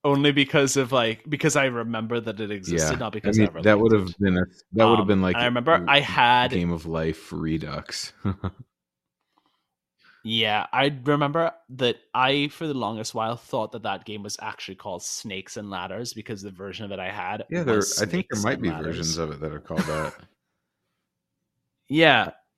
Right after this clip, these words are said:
Speaker 1: Is it the same?
Speaker 2: I
Speaker 1: I don't
Speaker 2: think
Speaker 1: even
Speaker 2: it
Speaker 1: care
Speaker 2: is,
Speaker 1: if it's
Speaker 2: but
Speaker 1: the
Speaker 2: I
Speaker 1: same
Speaker 2: don't
Speaker 1: game or
Speaker 2: really
Speaker 1: not,
Speaker 2: know.
Speaker 1: whatever. Um, yeah, but that's, that's enough airtime
Speaker 2: I,
Speaker 1: for
Speaker 2: I
Speaker 1: that
Speaker 2: should
Speaker 1: game.
Speaker 2: say so.
Speaker 1: <laughs> So,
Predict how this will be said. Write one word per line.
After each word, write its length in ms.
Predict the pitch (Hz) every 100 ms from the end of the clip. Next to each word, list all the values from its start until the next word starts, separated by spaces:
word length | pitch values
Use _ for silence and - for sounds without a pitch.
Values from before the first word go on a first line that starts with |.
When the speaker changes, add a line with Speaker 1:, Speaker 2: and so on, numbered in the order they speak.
| -
Speaker 1:
Is 100 | 139
it 80 | 175
the 80 | -
same? 260 | - 180
Speaker 2:
I 40 | 190
Speaker 1:
I 20 | -
don't 20 | 131
Speaker 2:
think 120 | - 90
Speaker 1:
even 80 |
Speaker 2:
it 20 | 71
Speaker 1:
care 100 | 73
Speaker 2:
is, 120 | 87
Speaker 1:
if 60 |
it's 60 | 87
Speaker 2:
but 60 | 85
Speaker 1:
the 60 |
Speaker 2:
I 80 | 82
Speaker 1:
same 100 | 82
Speaker 2:
don't 60 | 87
Speaker 1:
game 100 | 85
or 20 |
Speaker 2:
really 80 | 82
Speaker 1:
not, 80 | 82
Speaker 2:
know. 60 | 85
Speaker 1:
whatever. 380 | 85 - - - _ - - - _ _ _ _ _ _ -
Um, 520 | 117 104 98 98 92 _ _ _ _ _ _ _ _ _ _ _ _
yeah, 280 | 78 78 92 _ _
but 200 | - 82 _ _ -
that's, 300 | 151 - -
that's 240 | 127 135
enough 240 | 139 104 -
airtime 520 | 98 92 92 87 92
Speaker 2:
I, 20 |
Speaker 1:
for 80 | 92
Speaker 2:
I 40 |
Speaker 1:
that 60 | 95
Speaker 2:
should 240 | 82 87
Speaker 1:
game. 280 | - 69 -
Speaker 2:
say 140 | - 92 95 - - - - -
so. 240 | 151 - 117
Speaker 1:
<laughs> 20 |
So, 560 | - 165 147 139 131